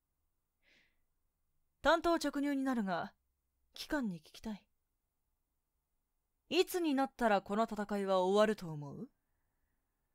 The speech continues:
と言っても、この戦いというのは、今まさに行われている紛争ではない。機関と本官が生まれる以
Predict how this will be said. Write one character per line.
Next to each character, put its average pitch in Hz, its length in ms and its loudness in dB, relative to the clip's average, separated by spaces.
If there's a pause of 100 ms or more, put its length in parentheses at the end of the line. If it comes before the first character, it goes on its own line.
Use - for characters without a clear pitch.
(600)
と 175 100 -6
言 147 80 -8
っ - 20 -16
て - 240 -16
も、 131 160 -18 (1080)
こ 220 140 0
の 233 180 2
戦 220 280 -2
い 226 60 -6
と 214 100 -8
い 214 100 -4
う 214 60 -4
の 185 120 -6
は、 - 280 -8 (640)
今 240 300 4
ま 226 140 4
さ 226 120 -4
に 190 140 -2
行 175 100 -4
わ 190 360 -2
れ 185 100 -6
て 185 120 -6
い 180 40 -6
る 180 100 -6
紛 202 240 -6
争 196 220 -8
で 180 100 -6
は 147 100 -10
な 139 140 -12
い。 - 100 -18 (1200)
機 - 140 -10
関 254 240 4
と 220 120 2
本 226 240 -2
官 196 220 -4
が 180 140 -4
生 175 100 -6
ま 214 180 0
れ 220 120 -4
る 208 160 -4
以 208 100 -4